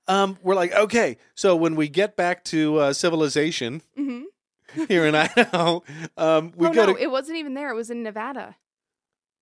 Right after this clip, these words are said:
Speaker 1: Oh, so we couldn't even, we couldn't even wait. To, yeah,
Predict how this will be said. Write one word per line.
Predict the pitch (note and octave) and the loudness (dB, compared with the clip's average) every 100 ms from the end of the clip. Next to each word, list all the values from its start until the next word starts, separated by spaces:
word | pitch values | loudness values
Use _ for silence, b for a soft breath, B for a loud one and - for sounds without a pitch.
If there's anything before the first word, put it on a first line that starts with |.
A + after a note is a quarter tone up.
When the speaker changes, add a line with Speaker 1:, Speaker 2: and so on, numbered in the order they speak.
| _ F3 | _ -2
Speaker 1:
Oh, | |
so | F3 F3+ | 0 0
we | F3+ | -2
couldn't | G#3 F3+ | -2 0
even, | E3 D#3+ D3+ E3 | 0 0 -4 -8
we | D#3+ | -8
couldn't | - G#3+ | -4 -2
even | G3+ F3+ | 0 2
wait. | F3 D3+ C3+ | 2 2 -2
To, | F3 | -4
yeah, | G3 B2 | 0 0